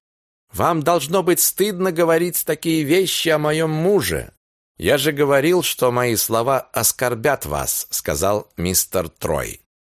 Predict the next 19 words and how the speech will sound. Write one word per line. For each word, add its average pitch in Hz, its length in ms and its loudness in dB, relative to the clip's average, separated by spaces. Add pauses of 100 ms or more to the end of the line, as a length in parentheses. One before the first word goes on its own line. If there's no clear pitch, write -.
Снова 180 540 0
с - 140 0
миротворческой 135 1000 2
целью 160 680 0
вмешалась 127 840 -2
Агнес. 76 760 -4 (500)
Оскорбленную 127 920 0
жену 117 540 0
она 120 260 -2
взяла 104 380 0
за 110 260 0
руку, 139 480 -2 (420)
адвоката 120 640 0
просила 135 560 2
пересмотреть 135 1040 0
догадку 107 560 -2
в - 100 -10
той 98 200 -2
части, - 680 -4